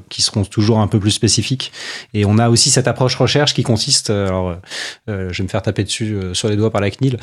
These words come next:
mais, euh, qui consiste à prendre, euh, un maximum d'informations d'un coup, parce que souvent, en fait, on va trouver de l'information importante, euh, dans quelque chose qu'on n'aura pas imaginé d'avance. Et,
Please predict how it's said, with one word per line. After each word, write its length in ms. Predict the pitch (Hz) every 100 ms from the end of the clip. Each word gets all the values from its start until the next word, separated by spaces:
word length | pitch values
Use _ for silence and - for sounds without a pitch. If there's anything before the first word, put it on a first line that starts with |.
| - - -
mais, 140 | 107 98
euh, 80 |
qui 140 | 90 95
consiste 380 | 104 - - 123
à 200 | 104 98
prendre, 440 | - 120 117 104
euh, 320 | 98 98 101
un 80 | 104
maximum 800 | 110 - - 131 135 139 113 110 -
d'informations 840 | 110 113 113 123 117 113 - 127 123
d'un 160 | 107 104
coup, 320 | - 160 160
parce 160 | 107 -
que 160 | 113
souvent, 460 | - - 117 135 131
en 40 |
fait, 220 | 117 127
on 60 | 113
va 100 | 104
trouver 300 | - 127 135
de 60 | 117
l'information 500 | 113 117 113 123 110
importante, 540 | 107 - 135 131 - - - - -
euh, 240 | 110 98
dans 100 | 101
quelque 140 | 113 123
chose 160 | 139
qu'on 100 | -
n'aura 180 | 117 101
pas 120 | 127
imaginé 400 | 120 113 101 113
d'avance. 500 | 110 101 98 - - -
Et, 380 | 107 90 87